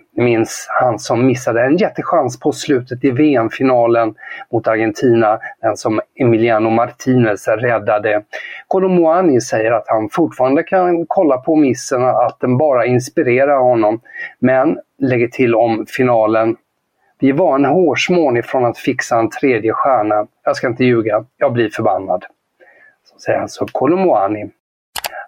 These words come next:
Brasilianska landslagsmålvakten Ederson, han spär på ryktena om Carlo Ancelotti som en blivande brasiliansk förbundskapten.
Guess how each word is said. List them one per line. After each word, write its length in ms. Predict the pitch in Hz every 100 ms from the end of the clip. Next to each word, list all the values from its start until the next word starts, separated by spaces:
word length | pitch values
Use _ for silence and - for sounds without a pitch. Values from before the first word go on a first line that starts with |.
| -
Brasilianska 720 | 117 107 - 139 127 127 139
landslagsmålvakten 1500 | 147 156 143 143 131 - 143 143 151 139 143 - 156 151 -
Ederson, 600 | 151 175 165 - 117 107
han 240 | 120 147
spär 280 | - 190 151
på 220 | 170 147
ryktena 420 | 151 156 - 139
om 200 | 127 131
Carlo 340 | 127 147 143 135
Ancelotti 800 | 143 139 - 143 156 - -
som 220 | 165 139 127
en 160 | 123
blivande 520 | 127 165 151 127 131
brasiliansk 920 | 120 131 127 - 139 127 113 117 -
förbundskapten. 960 | - 127 143 131 127 120 - 135 117 117